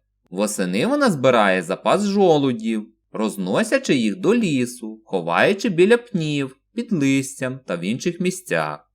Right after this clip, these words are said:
Багато птахів восени та взимку живляться переважно ягодами горобини, калини, терену, малини, бузини, насіння яких вони переносять на значні відстані.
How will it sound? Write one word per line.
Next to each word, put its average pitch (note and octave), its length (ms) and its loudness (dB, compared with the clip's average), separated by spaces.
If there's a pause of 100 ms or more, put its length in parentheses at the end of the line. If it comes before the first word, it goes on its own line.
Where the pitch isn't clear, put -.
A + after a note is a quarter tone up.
(240)
Багато G#2+ 440 4
птахів C#3 560 -2
восени G#3+ 440 2
та G3 120 0
взимку F3+ 440 0
живляться D#3+ 540 -2
переважно B2 760 0
ягодами F3 580 0
горобини, C3 840 2
калини, C#3 840 0
терену, B2+ 1000 2 (120)
малини, D3+ 880 0
бузини, D3+ 920 -2 (400)
насіння G#3+ 640 0
яких G3 400 0
вони F#3 200 0
переносять E3 720 0
на G#3 120 -4
значні F#2 520 -4
відстані. E2+ 760 -10